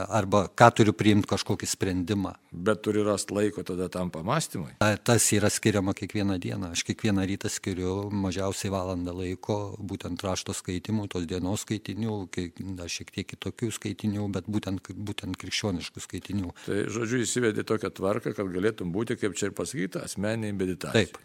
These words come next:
Speaker 2: O jeigu lietuviškai pasakytume, tai asmeniniai mąstomoji maldoje, būtų paprasčiau pasakyta, ne? Toliau. Dabar irgi kitas labai svarbus dalykas, ko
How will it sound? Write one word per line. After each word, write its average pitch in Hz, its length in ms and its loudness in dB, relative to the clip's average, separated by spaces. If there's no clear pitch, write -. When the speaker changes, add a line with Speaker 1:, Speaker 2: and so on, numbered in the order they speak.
Speaker 2:
O 294 160 8
jeigu 110 240 6
lietuviškai 220 400 2
pasakytume, 143 560 0
tai 107 160 0
asmeniniai 135 640 0
mąstomoji 104 640 2
maldoje, 92 480 0
būtų 82 320 -14
paprasčiau 82 400 -8
pasakyta, - 460 -18
ne? 135 100 -6
Toliau. 117 300 12
Dabar 117 400 4
irgi 160 320 6
kitas 131 240 2
labai 120 240 4
svarbus 113 400 2
dalykas, 110 320 0
ko 117 540 2